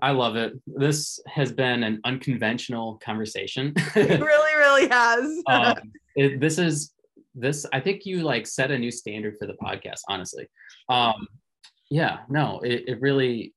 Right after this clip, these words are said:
Speaker 1: like, a lot of the things you said kind of resonate with me in like, make me wanna, like, take a step back and just think about how I'm doing things and what I need to change up.
Speaker 2: Good.
Speaker 1: Um, but for the listeners, how can they get in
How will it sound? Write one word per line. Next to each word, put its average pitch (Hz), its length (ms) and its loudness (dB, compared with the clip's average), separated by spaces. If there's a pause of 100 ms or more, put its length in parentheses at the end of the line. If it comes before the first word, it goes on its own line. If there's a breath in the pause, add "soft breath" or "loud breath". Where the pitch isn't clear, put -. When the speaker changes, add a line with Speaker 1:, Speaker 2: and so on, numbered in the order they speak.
(480)
Speaker 1:
like, 120 160 -2
a 117 40 -2
lot 123 180 0
of 143 80 0
the 131 60 0
things 127 280 -4
you 110 80 -6
said 117 340 -4
kind 117 240 -2
of 107 120 -8
resonate 113 540 -4
with 123 120 -4
me 135 400 -4
in 110 460 -4 (340)
like, 107 200 -10
make 113 260 -6
me 120 120 0
wanna, 110 320 0
like, 101 200 -6
take 110 180 -8
a 110 40 -10
step 107 240 -4
back 101 240 -4
and 107 80 -6
just 101 140 -10
think 107 160 -6
about 101 220 -4
how 101 140 -2
I'm 98 160 -4
doing 107 220 -4
things 104 280 -6
and 104 180 -8
what 101 140 -4
I 101 80 -6
need 98 160 -6
to - 60 -12
change 101 320 -10
up. 95 180 -8 (640 loud breath)
Speaker 2:
Good. 180 120 -12
Speaker 1:
Um, 101 540 -2 (460)
but 127 440 2 (440)
for 123 360 6
the 107 240 -4
listeners, 101 840 -6 (140)
how 143 220 -2
can 151 200 0
they 139 240 2
get 120 160 0
in 110 220 -6